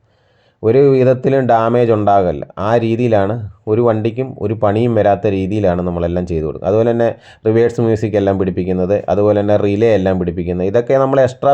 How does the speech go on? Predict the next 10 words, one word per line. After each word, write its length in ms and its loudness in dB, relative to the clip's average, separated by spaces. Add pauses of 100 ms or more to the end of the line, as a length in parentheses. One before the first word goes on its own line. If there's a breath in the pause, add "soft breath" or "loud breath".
ഫിറ്റിങ്ങിലൊക്കെ 580 0
വരുന്ന 280 2
സാധനങ്ങളാണ്. 440 2
എന്നാൽ 220 0
വണ്ടിക്ക് 380 -4 (360 soft breath)
വേണ്ട 240 2 (140)
സാധനങ്ങളെല്ലാം 840 2
ഫിറ്റ് 320 -4
ചെയ്താണ് 220 4
നമ്മൾ 160 0